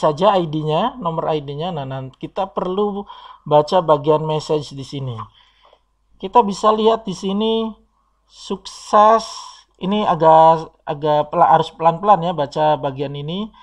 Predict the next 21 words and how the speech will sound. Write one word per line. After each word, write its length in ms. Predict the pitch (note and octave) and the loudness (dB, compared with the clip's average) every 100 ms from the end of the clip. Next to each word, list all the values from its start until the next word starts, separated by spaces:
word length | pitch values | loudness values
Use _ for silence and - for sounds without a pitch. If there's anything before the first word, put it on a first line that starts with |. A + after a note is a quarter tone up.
| - _ | -20 _
Ini 160 | F#3 G#3+ G#3 | -6 -6 -4
sukses 480 | F#3 - G#3+ G#3+ G#3+ | -8 -6 0 0 0
untuk 400 | F#3+ F3+ F#3+ D#3+ | -8 -8 -6 0
doi 560 | D3 - F3 F3 F3 | 0 0 -6 -4 -4
ini 560 | E3+ F#3 G3 G3 G3 F3+ | -4 -4 -4 -2 -4 -6
volume 400 | E3+ D#3+ E3 D#3+ | -2 -2 -2 -6
satu 320 | E3 D#3+ F3 | -4 -6 -6
issue 320 | F3 - F3 | -8 -8 -4
satu. 240 | F3 E3 F#3 | 0 0 2
Berarti 400 | E3 D#3 G3+ A3 | 4 2 0 -4
ini 160 | A3+ A3 - _ _ | -4 -8 -20 _ _
doi 400 | D3 D#3 F#3+ G#3 | 2 2 2 -4
versi 400 | F#3+ F3 F3 F3 F3 | 0 0 -2 -8 -8
issue. 480 | D#3+ G3 D#3+ B2+ B2+ D#3+ | -6 -2 -2 -2 -8 -8
Ini 400 | F#3 F#3+ F#3 F3 | -6 -6 -6 -8
sukses 720 | D#3+ - F3 E3 E3 - - D#3 | -12 -8 0 0 0 -8 -10 -8
teraktivasi. 1040 | - D3+ - D#3+ - D3 - D#3 C3+ B2+ | -6 -8 -8 -10 -4 -4 -4 -8 -8 -8
Doi 160 | C3+ D3 | -10 -6
versi 320 | E3 D3+ D#3 D3+ | -8 -8 -10 -10
issue 160 | F#3 | -6
itu 480 | F3+ F3+ G#3+ A3 | -6 -2 -2 -2